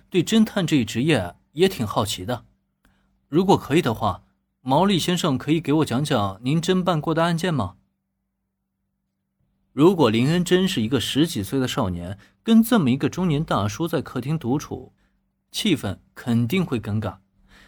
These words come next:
但林恩并不是懵懂的少年，他很清楚如何与人拉近距离并且正确沟通。这不，短短的几句话，他就轻易让毛利小五郎打开了话匣子。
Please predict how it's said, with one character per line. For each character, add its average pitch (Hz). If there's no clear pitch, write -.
但 180
林 151
恩 208
并 208
不 131
是 143
懵 113
懂 90
的 98
少 104
年， 87
他 175
很 113
清 165
楚 101
如 117
何 147
与 110
人 101
拉 165
近 165
距 139
离 104
并 127
且 87
正 143
确 101
沟 117
通。 147
这 156
不， 135
短 208
短 147
的 180
几 107
句 120
话， 139
他 175
就 170
轻 185
易 -
让 165
毛 117
利 165
小 120
五 127
郎 104
打 98
开 101
了 151
话 139
匣 98
子。 -